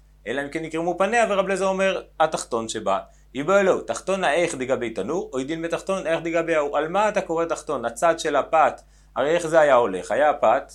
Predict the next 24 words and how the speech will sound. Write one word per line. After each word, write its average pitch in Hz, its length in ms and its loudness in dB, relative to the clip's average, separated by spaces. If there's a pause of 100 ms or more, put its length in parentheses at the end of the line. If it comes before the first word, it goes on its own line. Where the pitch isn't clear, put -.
כמו 127 220 -14
שלפעמים 127 380 -10
רואים 123 260 -4
במקומות 117 540 -6 (480)
של - 180 -8
אשתנורה, 120 580 -2 (280)
שלוקחים - 920 -10
את 156 80 -10
הבצק, 120 560 4
מדביקים 120 500 -8
אותה 156 320 4
על 123 120 -2
דופן 160 320 -4
התנור, 170 520 -2 (220)
והיא 139 260 -6
נאפת, 143 420 -4
ואז 143 260 2
רודים 131 300 -4
אותה, 143 200 -6
מוציאים 123 320 -10
אותה 113 180 -8
משם. 87 300 -12 (2250)
הצד 156 420 4 (920)
ה-, 110 360 4